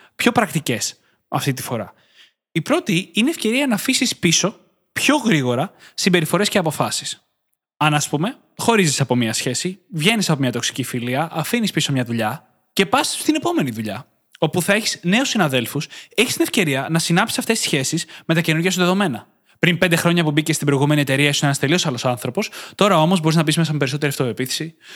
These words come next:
με πιο σωστά όρια και να τοποθετηθείς καλύτερα και για τον εαυτό σου και για τη δουλειά σου.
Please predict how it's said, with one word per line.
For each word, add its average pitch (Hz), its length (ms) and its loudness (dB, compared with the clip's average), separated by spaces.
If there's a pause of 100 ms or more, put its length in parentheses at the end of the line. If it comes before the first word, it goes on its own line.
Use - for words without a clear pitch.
(120)
με 139 80 -2
πιο 170 180 2
σωστά 151 640 0
όρια 143 400 0 (280)
και 277 180 4
να 277 80 0
τοποθετηθείς 196 520 0
καλύτερα 214 460 0
και 220 140 0
για 220 100 2
τον 202 120 0
εαυτό 175 240 2
σου 202 340 -4
και 190 100 2
για 180 100 2
τη 185 60 -2
δουλειά 196 280 2
σου. - 220 -4